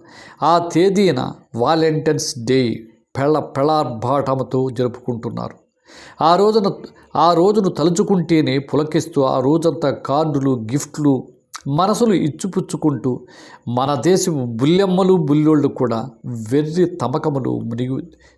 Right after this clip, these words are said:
తేలుతుంటారు. మంచిదే, ఆ మాత్రం రసహృదయం ఉండాల్సిందే.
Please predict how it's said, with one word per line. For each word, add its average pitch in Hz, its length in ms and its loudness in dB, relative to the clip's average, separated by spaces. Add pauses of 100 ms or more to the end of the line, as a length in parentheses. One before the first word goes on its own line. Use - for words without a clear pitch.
(140)
తేలుతుంటారు. 120 720 -4 (760)
మంచిదే, 117 560 -4 (500)
ఆ 143 140 2
మాత్రం 190 460 0
రసహృదయం 170 880 0
ఉండాల్సిందే. 123 680 -4